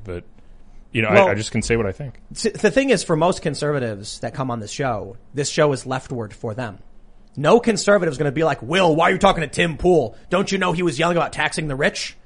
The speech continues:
Speaker 2: What are you doing, man? You're, you're," no conservative will do that. Conservatives will come here and be like, "I think you're wrong." And I'll be like, "I think you're wrong." I'm like, "Well, that was fun."
Speaker 1: <laughs> Yeah.
Speaker 2: But if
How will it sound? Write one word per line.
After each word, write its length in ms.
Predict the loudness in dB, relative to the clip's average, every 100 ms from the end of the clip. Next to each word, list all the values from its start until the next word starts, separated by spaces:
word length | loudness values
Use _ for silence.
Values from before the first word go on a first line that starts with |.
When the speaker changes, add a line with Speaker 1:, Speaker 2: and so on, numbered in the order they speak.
| -20 -6
Speaker 2:
What 140 | -2 0
are 20 |
you 80 | 2
doing, 340 | 4 4 4
man? 280 | 2 0 0
You're, 100 | -4
you're," 240 | -4 -6 -6 -14 -20 -20 -20 -4
no 160 | 0 2
conservative 420 | 0 -2 -4 -4
will 80 | -6
do 140 | -8
that. 180 | -10 -14 -20 -20 -8
Conservatives 340 | -2 2 2 2
will 40 |
come 140 | 0
here 80 | 0
and 60 | 2
be 80 | 2
like, 160 | 2
"I 80 | -2
think 180 | -8 -4
you're 100 | 0
wrong." 280 | 2 2 0
And 80 | -6
I'll 60 |
be 40 | -6
like, 100 | -8
"I 40 |
think 160 | -8 2
you're 140 | 2
wrong." 100 | 2
I'm 40 | -4
like, 140 | -10 -8
"Well, 340 | -2 -2 -2 -14 -20 -18 -18 -12
that 140 | -4 0
was 100 | 0
fun." 380 | 0 0 0 -4 -12
Speaker 1:
<laughs> 160 | -6 -4
Yeah. 280 | 2 2 2 0 -4 -4 -12 0
Speaker 2:
But 340 | 4 4 2 -2
if 300 | -2 -2